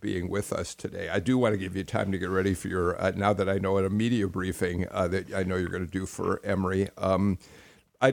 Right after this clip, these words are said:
I love the fact that you close with that great quote from Foege. Uh,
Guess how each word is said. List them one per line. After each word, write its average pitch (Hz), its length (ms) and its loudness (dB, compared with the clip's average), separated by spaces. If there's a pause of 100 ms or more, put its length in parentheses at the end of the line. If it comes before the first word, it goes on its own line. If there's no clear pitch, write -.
I 139 80 4
love 127 300 4
the 117 80 -2
fact 101 320 2
that 92 100 -2
you 98 140 -2
close 104 380 0
with 82 200 -4
that 92 220 0
great 95 220 0
quote 98 260 2
from 90 260 -6 (100)
Foege. 98 460 0 (100)
Uh, 92 180 0